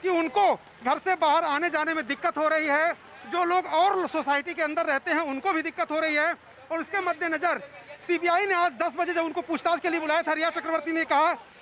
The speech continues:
कि बिना सुरक्षा के उनके लिए जाना ठीक नहीं होगा, वो सुरक्षित नहीं महसूस कर रही हैं। और उसके बाद सीबीआई ने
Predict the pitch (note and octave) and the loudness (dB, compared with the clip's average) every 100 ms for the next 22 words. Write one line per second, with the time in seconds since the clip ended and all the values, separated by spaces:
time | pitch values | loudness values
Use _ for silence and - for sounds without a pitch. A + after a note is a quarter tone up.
0 | - E4+ D#4+ F4 E4+ D#4+ D#4 E4 D#4+ D#4 | -8 -4 0 0 0 -2 -2 0 -2 -4
1 | D#4 D#4+ D#4 C#4+ D#4 E4+ D#4+ E4+ D#4+ C#4+ | -4 -4 0 0 0 -2 -2 -2 -2 0
2 | E4+ D#4+ E4 E4 F#4+ F#4+ G4 D#4+ F4 A#3 | 0 0 -2 -2 -2 0 0 0 -4 -4
3 | D#4 D4+ C#4 - - - C#4 - E4 - | -2 0 0 -4 -10 -20 -14 0 0 2
4 | G4 F4 E4 E4+ D#4+ D#4 E4 D#4+ D#4+ F4 | 2 2 2 -2 -2 0 0 0 0 -2